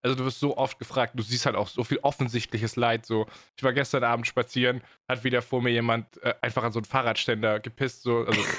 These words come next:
eine <laughs> Frau, die sitzt da in der Hocke, kommt hinter diesem Fahrradständer vor und danach geht sie halt zu ihrem Baby-Einkaufswagen, wo, wo halt einfach ihre ganzen Klamotten und so drauf sind. Also so dieses, dieses Leben auf der Straße kriegst du hier halt crazy mit, Alter.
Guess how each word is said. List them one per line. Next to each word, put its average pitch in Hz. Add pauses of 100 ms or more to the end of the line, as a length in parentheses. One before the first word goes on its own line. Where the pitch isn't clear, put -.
(140)
eine -
<laughs> -
Frau, 127 (240)
die 127
sitzt 147
da 151
in 127
der 131
Hocke, 135
kommt 139
hinter 135
diesem 117
Fahrradständer 123
vor 120 (420)
und 123
danach 120
geht 120
sie 123
halt 117
zu -
ihrem 110
Baby-Einkaufswagen, 120 (260)
wo, 117
wo 120
halt 123
einfach 117
ihre 113
ganzen 113
Klamotten 131
und 107
so 110
drauf 104
sind. 107
Also 110
so 113 (340)
dieses, 117
dieses 107
Leben 143
auf 117
der 117
Straße 120
kriegst -
du 120
hier 113
halt 107
crazy 160
mit, 123
Alter. 95